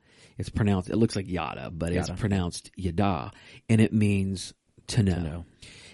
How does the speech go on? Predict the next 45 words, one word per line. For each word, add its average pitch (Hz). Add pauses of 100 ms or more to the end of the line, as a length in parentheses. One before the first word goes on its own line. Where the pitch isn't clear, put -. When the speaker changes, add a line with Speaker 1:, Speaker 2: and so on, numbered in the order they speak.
(140)
Speaker 1:
And 117
this, 120
and 123
I, 123
I 127
only 139
brought 120
up 113
the 110
one, 101
but 98
if 101
you 120
look 135
through 139
the 135
Bible, 101
it'll 110
say 104
to -
know. 110 (640)
And, 107
uh, 107
I 92
brought 117
up -
the 113
one 107
with 104
Adam 113
where 101
it -
says, 104
t-, -
uh, 113
where 104
he 107
knows 107
Eve 113
when 110
she -
brings 101
forth 98
the 101
son. 131